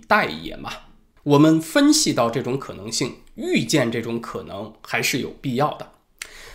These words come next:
那么时事话题呢，咱们今天先聊到这儿。明天星期四，在咱们的会员网站文招点C A，我想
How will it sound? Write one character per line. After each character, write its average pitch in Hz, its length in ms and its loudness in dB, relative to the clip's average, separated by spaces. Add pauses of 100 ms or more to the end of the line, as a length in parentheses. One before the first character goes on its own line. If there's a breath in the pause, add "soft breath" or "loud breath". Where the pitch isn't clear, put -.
那 214 100 2
么 208 120 4
时 214 200 0
事 240 100 0
话 208 160 4
题 - 160 -2
呢， 135 140 0
咱 135 100 -2
们 123 100 -2
今 151 140 -2
天 151 160 0
先 135 240 -2
聊 113 160 -4
到 123 100 -2
这 117 80 -4
儿。 - 240 -10
明 165 220 4
天 208 220 4
星 220 160 2
期 226 100 0
四， - 300 0
在 151 160 2
咱 127 100 0
们 151 80 2
的 156 80 2
会 143 140 -2
员 139 140 2
网 113 200 -4
站 131 180 -2
文 127 140 -2
招 160 140 0
点 - 160 -6
C 139 180 -4
A， 151 360 -2
我 160 120 -2
想 95 420 -4